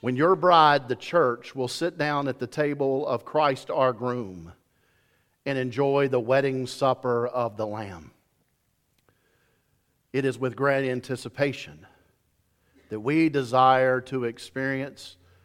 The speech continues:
Christ's resurrection not only in the past, but in the present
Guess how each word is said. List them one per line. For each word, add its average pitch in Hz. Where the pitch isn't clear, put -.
Christ's 147
resurrection 139
not 143
only 147
in 117
the 101
past, 80
but 123
in 123
the 110
present 107